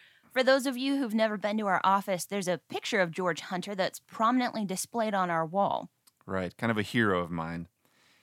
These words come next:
Speaker 2: A-, and he had been serving in Xinjiang for nearly thirty years at this point,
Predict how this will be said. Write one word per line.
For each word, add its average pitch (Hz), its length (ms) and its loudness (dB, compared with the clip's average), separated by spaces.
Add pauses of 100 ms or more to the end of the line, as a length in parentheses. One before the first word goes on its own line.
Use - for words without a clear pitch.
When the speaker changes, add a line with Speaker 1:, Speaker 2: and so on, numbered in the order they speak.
(240)
Speaker 2:
A-, - 60 -10
and 101 240 -2
he 127 80 2
had 147 80 2
been 135 140 4
serving 131 360 2
in 95 100 0
Xinjiang 104 420 -2
for 101 120 -6
nearly 101 300 -2
thirty 104 300 -4
years 90 340 -4
at 90 120 -12
this 98 140 -10
point, 87 340 -8